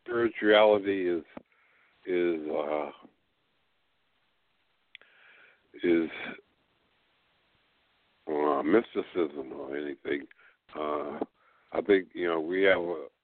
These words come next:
a, a, comp-, a, a, a growing sense of community and, and history that, uh, that has evolved and, and that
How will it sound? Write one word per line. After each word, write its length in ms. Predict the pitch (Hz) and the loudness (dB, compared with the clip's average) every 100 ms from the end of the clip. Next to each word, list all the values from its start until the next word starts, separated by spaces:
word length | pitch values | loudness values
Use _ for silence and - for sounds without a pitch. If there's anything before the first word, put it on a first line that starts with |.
| - | -10
a, 160 | 71 76 _ _ _ _ - | -8 -8 _ _ _ _ -18
a, 60 | - - | -14 0
comp-, 300 | 98 98 - _ | 2 2 -2 _
a, 440 | 69 71 71 - - | -10 -8 -8 -8 -8
a, 60 | 71 76 - _ _ - | -10 -14 -20 _ _ -16
a 40 | 69 | -8
growing 680 | 78 98 101 101 92 87 80 _ _ - | 4 6 6 4 0 -8 -12 _ _ 2
sense 240 | 104 101 - | 4 4 -2
of 140 | 82 | -8
community 800 | - 80 92 107 101 92 87 85 | -6 -6 -2 -2 0 0 0 -2
and, 220 | 78 76 73 - - - _ | -6 -8 -12 -20 -20 -20 _
and 140 | 80 | -6
history 800 | 80 113 - - 104 95 87 87 _ _ _ _ _ _ - | 2 2 0 -6 -2 -2 -2 -8 _ _ _ _ _ _ -2
that, 240 | 85 82 80 | 2 2 0
uh, 320 | 78 76 78 - _ 87 | -6 -6 -10 -14 _ 0
that 180 | 85 | 2
has 180 | 85 80 | 2 0
evolved 720 | 82 76 92 101 104 101 85 78 | -2 2 4 6 6 4 0 -4
and, 260 | 76 76 - _ - _ _ | -6 -8 -16 _ -20 _ _
and 280 | 80 78 78 | -6 -4 -2
that 220 | 78 73 | -4 -4